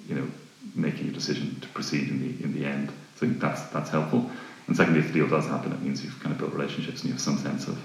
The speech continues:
what happens on day one after kind of the, the champagne has gone flat and,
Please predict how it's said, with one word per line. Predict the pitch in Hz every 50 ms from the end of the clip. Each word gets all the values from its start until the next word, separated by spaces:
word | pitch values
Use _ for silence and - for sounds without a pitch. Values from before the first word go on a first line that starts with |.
| - - - - - - - - - -
what | 80 76
happens | - 67 - 67 64
on | 67
day | 67 65 67 67
one | 65 71 71 71 69 - - -
after | 71 - - - - - - - - -
kind | - -
of | - -
the, | - 50 - - - - - - - - - - - -
the | -
champagne | - - 67 65 - - 67 67
has | - - -
gone | - - - -
flat | - - 71 67 65 65
and, | 69 67 65 67